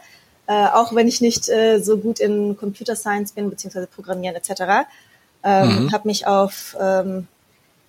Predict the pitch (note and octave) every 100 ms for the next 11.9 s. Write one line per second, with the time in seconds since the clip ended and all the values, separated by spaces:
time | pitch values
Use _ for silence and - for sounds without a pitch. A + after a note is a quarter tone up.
0 | _ _ A3 G#3+ A3 - B3 A3+ A3+ G#3+
1 | G3+ G#3+ G#3 G3+ F#3+ G3+ G#3+ G3+ G3+ G#3
2 | - A#3 A3 A3 - - _ _ _ -
3 | G3+ F#3+ F#3 F#3 E3+ - F3+ F3 F3+ E3+
4 | _ _ _ - E3+ - F#3+ F3 F3 -
5 | G#3 F#3 E3+ - F#3 E3+ E3+ F3 _ _
6 | - _ _ _ _ E3+ C3+ G#3 G#3 G#3
7 | F3+ F3 F3 _ - - - _ _ _
8 | _ _ _ - - - B2+ G#2+ A2+ G#2+
9 | G#2+ A#2+ A#2 - B2+ D3 D3 B2+ - C3
10 | B2 B2+ B2+ - A#2+ - C#3+ A2 G#2 -
11 | - B2 G#2+ A2 C3 G#2+ G#2+ C3 D3